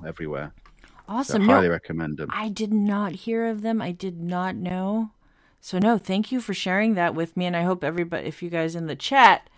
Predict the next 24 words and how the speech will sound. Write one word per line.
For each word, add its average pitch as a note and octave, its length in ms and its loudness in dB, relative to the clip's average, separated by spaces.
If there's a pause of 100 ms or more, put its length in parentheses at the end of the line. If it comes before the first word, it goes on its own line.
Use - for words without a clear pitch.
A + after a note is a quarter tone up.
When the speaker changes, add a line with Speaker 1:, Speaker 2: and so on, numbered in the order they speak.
(200)
Speaker 2:
don't F3 240 -2
know, D#3+ 380 -2 (640)
now D#3+ 140 -6
you E3 160 -6
know. C#3 280 -8 (1080)
No, F#3+ 180 -14
Jess, F#3+ 300 -14
Speaker 1:
Yeah, C#3 180 -10
Speaker 2:
you - 100 -16
have - 100 -16
to - 60 -16
Speaker 1:
Tyler's F2 400 0
awesome. D#2 520 -8 (1300)
Speaker 2:
No, E4 280 2
like, A3 320 0
that's D4+ 260 -2
cool. D4+ 240 4
And A#3 200 6
they're E4 220 6
in A4 80 0
California. F4+ 580 6
I'm G4+ 120 4
in C5+ 200 6
California. A3 1000 6